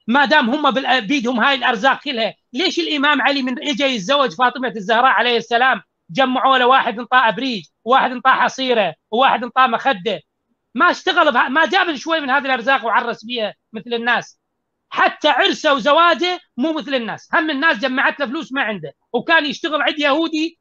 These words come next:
بسبع تمرات يسقي له القاع، وك-، وإجا له، إجا له واحد دق عليه الباب قال له: "أنا أسير فاطعمة". وثاني يوم صايمين إجا له واحد دق عليه الباب وقال له: "أنا غريب فاطعمة". و-، والثالث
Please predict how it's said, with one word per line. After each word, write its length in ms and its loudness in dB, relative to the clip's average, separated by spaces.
بسبع 340 0
تمرات 460 2
يسقي 340 -6
له 80 0
القاع، 380 0
وك-، 340 -2
وإجا 440 0
له، 320 0
إجا 260 2
له 80 2
واحد 320 2
دق 180 -2
عليه 220 0
الباب 340 4
قال 140 2
له: 220 2
"أنا 200 0
أسير 320 -6
فاطعمة". 580 2
وثاني 380 0
يوم 160 -2
صايمين 480 -2
إجا 240 0
له 80 2
واحد 260 0
دق 160 -6
عليه 180 -2
الباب 320 2
وقال 300 0
له: 280 4
"أنا 500 0
غريب 460 -2
فاطعمة". 500 0
و-، 240 -6
والثالث 480 0